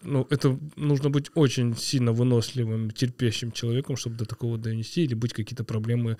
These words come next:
с, э, передачей боли. Вот.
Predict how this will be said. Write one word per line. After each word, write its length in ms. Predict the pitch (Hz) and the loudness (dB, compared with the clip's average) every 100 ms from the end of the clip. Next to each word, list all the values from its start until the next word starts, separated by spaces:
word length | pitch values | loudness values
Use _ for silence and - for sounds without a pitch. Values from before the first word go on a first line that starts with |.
| - - - | -8 -18 -14
с, 160 | - 123 | -2 2
э, 560 | 113 110 107 107 107 104 | 2 2 2 0 0 -2
передачей 460 | - 117 113 107 113 | -2 0 0 0 -2
боли. 300 | 110 104 101 - - - - - - - - - - - - - - - - | -4 -6 -8 -12 -14 -16 -20 -20 -20 -20 -20 -20 -20 -20 -20 -20 -20 -12 0
Вот. 300 | 123 107 | 4 4